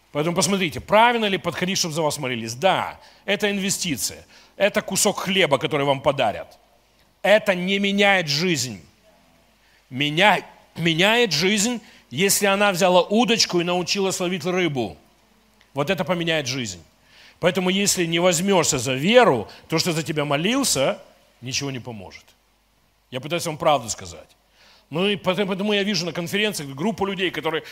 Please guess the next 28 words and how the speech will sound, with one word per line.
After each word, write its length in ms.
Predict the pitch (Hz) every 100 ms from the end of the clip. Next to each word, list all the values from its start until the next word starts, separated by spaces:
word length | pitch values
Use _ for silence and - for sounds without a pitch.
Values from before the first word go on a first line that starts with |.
| -
бегают 480 | 127 175 214 196 180
за, 340 | 147 180 175 -
за 260 | 143 151 170
помазанниками. 800 | 180 175 156 135 117 98 101 101 - -
«Помолитесь 500 | 165 165 180 147 143
за 140 | 113 110
меня». 280 | 92 78 - - -
Правильно 400 | 190 226 247 226
ли 140 | 196
это? 160 | 131 -
Это 240 | 180 -
помогает. 580 | 208 202 190 202 127 92 - -
Это 180 | 156 185
всегда, 440 | 156 180 165 202 170
ну, 180 | 165
дает 320 | 143 170 185 -
толчок. 680 | 170 - 214 135 - - _ _ _ _ _ -
Это 260 | 160 185 190
инвестиция. 720 | 185 180 - 202 - 98 - _ _ _ -
Это 200 | 160 185
подарок. 720 | 175 160 180 160 117 - - - _ _ _ _ _ _ -
Но 140 | 165
вы 100 | 196
же 140 | 165 185
не 80 |
живете 400 | 165 190 202 170
за 100 | 143
подарки. 580 | 147 147 147 117 - -